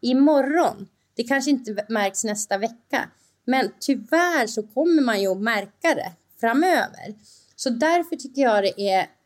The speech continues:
viktigt att ni tänker till så ni får till allting det här. Jag vet att det är lite så här, um, svårt att tänka så. Men, men var liksom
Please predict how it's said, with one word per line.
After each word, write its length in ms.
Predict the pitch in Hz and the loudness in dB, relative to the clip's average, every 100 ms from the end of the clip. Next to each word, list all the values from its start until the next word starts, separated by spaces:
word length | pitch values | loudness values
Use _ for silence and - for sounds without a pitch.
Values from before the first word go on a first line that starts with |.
| _ _ _ | _ _ _
viktigt 800 | 196 233 240 - - 208 208 - | -2 -2 -2 -6 0 0 0 -6
att 340 | 202 196 _ - | -6 -6 _ -6
ni 160 | 214 | -4
tänker 340 | 220 247 233 240 | -2 -2 -2 -4
till 380 | - 302 269 254 | -6 -2 -2 -2
så 100 | 214 | -4
ni 80 | |
får 160 | 214 254 - | -4 -6 -2
till 400 | 311 285 247 233 - _ | 0 0 0 -4 -10 _
allting 540 | 190 165 165 - 160 | -2 0 -2 -6 -6
det 80 | 151 | -6
här. 280 | 156 143 156 - _ _ | -6 -6 -10 -12 _ _
Jag 120 | 240 | -2
vet 260 | 247 269 254 | 0 0 -2
att 100 | 233 | 0
det 60 | |
är 40 | 214 | 2
lite 280 | 214 208 202 | 2 -4 -4
så 120 | 208 | -2
här, 260 | 170 165 | 0 0
um, 140 | 160 156 _ _ _ _ _ _ _ | -2 -6 _ _ _ _ _ _ _
svårt 400 | - 185 175 160 | -6 0 0 0
att 100 | 170 | -4
tänka 340 | 220 185 220 | -2 -2 -2
så. 280 | 220 165 139 - _ _ | -2 -2 -4 -8 _ _
Men, 420 | 233 240 240 240 - | 0 2 0 -4 -2
men 340 | 262 254 247 | 2 2 2
var 340 | 247 302 302 294 | 2 2 2 2
liksom 520 | 277 - 262 254 | 0 0 -2 -2